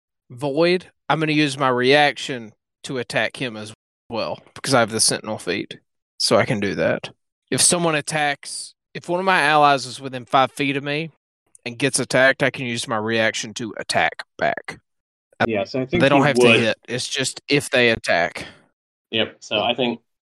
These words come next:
Speaker 2: I think he does.
Speaker 1: But
Speaker 2: Yeah,
Speaker 1: I, I
Speaker 2: so
Speaker 1: do
Speaker 2: he'll
Speaker 1: think he gets to attack first. But I'm
Speaker 2: Yeah, he'll
Speaker 1: going
Speaker 2: at-
Speaker 1: to attack him back.
Speaker 2: Yes. So roll your attack. He gets a crit
Speaker 1: Got him.
Speaker 2: on Void.
Speaker 1: I got a seventeen to hit him back.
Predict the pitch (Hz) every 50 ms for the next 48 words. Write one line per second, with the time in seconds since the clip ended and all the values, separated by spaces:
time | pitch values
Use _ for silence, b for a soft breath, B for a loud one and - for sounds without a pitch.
0 | _ _ _ _ _ - 139 156 160 151 - - 123 117 - 127 127 - 165 156
1 | 160 156 147 180 180 175 139 135 160 170 208 196 - 202 185 170 151 - - _
2 | _ _ _ _ _ _ _ _ _ _ _ _ _ _ _ _ _ - 165 151
3 | 151 131 - - - 127 113 - 107 - - - 101 95 - - - _ - -
4 | _ _ _ _ _ - 127 - _ - - 117 113 117 92 - - - 151 160
5 | 170 180 170 170 - - 95 82 - - 80 - - 90 87 - 78 78 71 -
6 | - - - _ _ _ _ _ _ _ _ _ _ _ _ _ _ _ _ _
7 | _ _ - 107 104 - - - - _ _ _ _ _ _ _ _ _ _ -
8 | 143 131 131 127 127 123 123 123 123 _ _ _ _ _ _ _ _ - 139 139
9 | 160 165 180 180 175 170 165 165 160 156 - - 139 123 120 120 123 - - -
10 | _ - 170 180 170 175 165 - - 139 143 - - - 151 143 135 - - _
11 | - 135 127 120 120 127 123 113 110 107 104 - - 117 107 98 92 95 101 -
12 | - _ _ _ _ _ _ _ _ _ _ - - 131 139 147 147 147 - -
13 | - 160 147 139 143 135 - 147 139 131 127 117 117 123 127 117 113 113 104 110
14 | 107 _ _ _ _ _ _ _ _ _ - 104 104 - - -